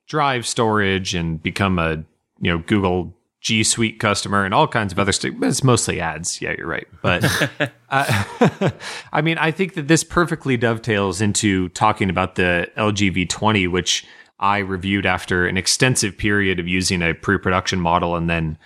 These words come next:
a week using the A T and T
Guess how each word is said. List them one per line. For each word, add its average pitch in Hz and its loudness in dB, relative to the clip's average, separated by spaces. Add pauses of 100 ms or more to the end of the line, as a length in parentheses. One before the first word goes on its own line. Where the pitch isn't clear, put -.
(260)
a 92 0
week 98 0
using 92 0
the 87 0
A 110 2
T 107 0
and 90 0
T 92 -2